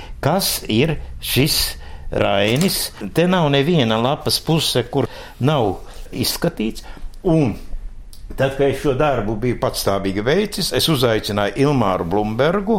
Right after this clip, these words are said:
kā mākslinieku un biju iecerējis uzbūvēt, nu, savdabīgu triloģiju par Raina dzejas atklāsmi.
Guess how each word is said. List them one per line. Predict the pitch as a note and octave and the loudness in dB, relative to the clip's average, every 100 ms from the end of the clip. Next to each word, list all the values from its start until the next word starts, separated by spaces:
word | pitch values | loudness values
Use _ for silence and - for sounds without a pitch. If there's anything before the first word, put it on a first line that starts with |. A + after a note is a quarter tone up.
| - | -2
kā | - B2+ | -2 0
mākslinieku | A#2 G2 F#2 - - F2 G3+ - - | 2 0 0 -2 0 0 0 -4 -4
un | C3 B2 | 0 2
biju | A2 | 2
iecerējis | B2 F#3 F#3 F3+ E3+ D#3 C#3 | 2 0 0 0 2 0 0
uzbūvēt, | C3+ C3+ C#3 B2+ C3+ B2 - - - - - | -2 0 0 2 2 0 -4 -16 -16 -16 -12
nu, | - D#3 | -2 0
savdabīgu | G3+ G3+ F3 D#3+ D3 D3 | 2 2 4 2 2 2
triloģiju | D3+ D#3 G2 D#2+ D#2+ C#2 D2 B1+ B2 | 2 4 4 4 2 0 -4 -4 -2
par | A#2+ | 0
Raina | D3 E3 D#3+ A2+ | 2 0 0 0
dzejas | F2 A#2 A#2 E3+ F#3 - - - - | 2 4 4 2 -2 -10 -12 -14 -6
atklāsmi. | C#3+ D3+ - G#2 E2 D#2 - - - | -4 -2 0 0 2 2 -2 -6 -8